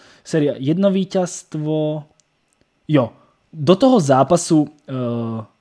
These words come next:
od prvého zápasu s Barcelonou, ktorý vyhrali jedna nula, majú štyri výhry v sérii A. Štyri výhry v rade v sérii A v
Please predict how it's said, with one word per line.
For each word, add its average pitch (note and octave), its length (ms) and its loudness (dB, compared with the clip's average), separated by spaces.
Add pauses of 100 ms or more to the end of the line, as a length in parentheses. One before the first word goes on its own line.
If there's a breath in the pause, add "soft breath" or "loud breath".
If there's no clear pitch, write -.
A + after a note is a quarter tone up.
(720)
od D#3 160 2
prvého A#3 260 8
zápasu C#3+ 420 4
s C3+ 60 0
Barcelonou, A#2 580 0
ktorý C3+ 220 0
vyhrali C#3+ 240 4
jedna C3+ 240 0
nula, B2 360 -6 (240 soft breath)
majú C3+ 160 -2
štyri G#3 360 -2
výhry C#3 320 2
v C3+ 100 -2
sérii B2 320 -2
A. A2 220 -8 (160 soft breath)
Štyri A3+ 280 -2
výhry F3+ 200 4
v C3 80 0
rade C#3+ 200 2
v - 80 -10
sérii D3 300 0
A C3 300 -4
v - 260 -18